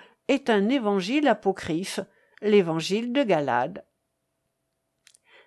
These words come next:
Dans Chrétien et ses continuateurs, Perceval était un peu simple d'esprit.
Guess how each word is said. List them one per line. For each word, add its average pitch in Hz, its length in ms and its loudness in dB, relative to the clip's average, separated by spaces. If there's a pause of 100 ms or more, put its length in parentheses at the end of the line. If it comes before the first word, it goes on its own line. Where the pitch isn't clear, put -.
Dans 262 260 2
Chrétien 302 520 0
et 214 100 2
ses 196 180 -2
continuateurs, 214 1040 -2 (460)
Perceval 302 560 0
était 254 340 -4
un 226 80 2
peu 240 220 -4
simple 277 460 0
d'esprit. - 600 -8